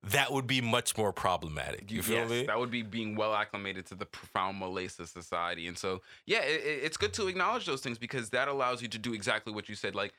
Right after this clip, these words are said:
Speaker 2: All right, I'm not going to fall in line with the way the rest of society sees this. It's incumbent on me to surround myself with the few others around who do also feel that way.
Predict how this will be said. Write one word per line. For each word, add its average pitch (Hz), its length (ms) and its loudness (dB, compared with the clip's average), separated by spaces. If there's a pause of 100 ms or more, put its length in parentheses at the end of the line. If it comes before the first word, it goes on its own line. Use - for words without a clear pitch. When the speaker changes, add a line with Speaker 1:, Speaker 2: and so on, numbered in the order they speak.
(260)
Speaker 2:
All 208 100 4
right, 131 280 2 (600)
I'm 202 160 2
not 175 300 2
going 151 240 0
to 139 100 -4
fall 123 360 2
in 117 100 -4
line 107 340 0
with 104 240 -2
the 110 80 -2
way 104 240 0
the 98 100 -4
rest 98 240 0
of 95 80 -8
society 90 480 -2
sees 92 360 -6
this. 90 200 -4
It's - 140 -4
incumbent 143 400 0
on 107 240 -2
me 139 160 0
to - 140 -6
surround 110 340 0
myself 104 540 0
with 104 160 -8
the 98 80 -8
few 120 320 0
others 107 320 0
around 104 720 0
who 107 100 -6 (120)
do 127 180 2
also 165 300 0
feel 165 260 -2
that 165 220 0
way. 175 160 0